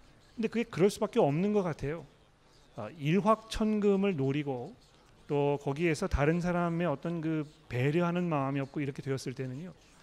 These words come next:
어떤 그 인간의 욕심의 그 극치, 가장 그 추한 그런 모습들이 거기에서 그냥 그대로 드러난다고 생각합니다. 아, 그래서 그,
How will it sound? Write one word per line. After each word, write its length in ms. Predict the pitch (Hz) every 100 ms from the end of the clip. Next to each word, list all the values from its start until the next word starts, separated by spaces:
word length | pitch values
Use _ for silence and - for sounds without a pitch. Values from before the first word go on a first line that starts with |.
| - - -
어떤 280 | 127 180 170
그 200 | 151 143
인간의 640 | - 143 170 175 175 175 131
욕심의 920 | 139 - - - 175 165 143 180 - - - -
그 180 | - 98
극치, 760 | - - 131 - - - 156 107 -
가장 580 | - 143 165 185 196 165 - - - -
그 100 | - 135
추한 540 | - - 220 202 123 110 - - - - -
그런 280 | - 151 170
모습들이 680 | 135 135 - - 139 175 208 - - - -
거기에서 420 | 139 139 147 165
그냥 140 | 139 -
그대로 460 | 147 151 156 170
드러난다고 580 | 160 139 143 139 120 127
생각합니다. 520 | 123 131 117 101 95 - - - - - - - - - - - - - - - - -
아, 120 | 123
그래서 420 | 117 175 220 185 - - - - -
그, 600 | - 139 139 135 131 131